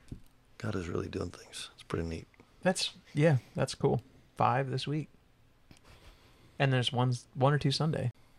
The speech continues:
Speaker 1: You know, you sit so close to the microphone that all we see is the black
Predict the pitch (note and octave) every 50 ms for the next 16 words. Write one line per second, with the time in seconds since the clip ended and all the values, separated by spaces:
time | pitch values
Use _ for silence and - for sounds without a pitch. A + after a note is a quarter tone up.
0 | - _ - - _ - - C3+ D#3 F#3 F3 C#3 A#2 G#2 - B2+ A2 - - -
1 | G2+ G2 - G2+ G2+ G2 - - F2+ - - D#2 D#2 D#2 D#2 - E2+ D#2+ E2+ E2+
2 | F2 F2 E2+ D#2 D#2+ D#2+ E2 E2+ E2 - - F2+ F2+ E2+ D2+ - C#2+ C#2 D2 C#2+
3 | -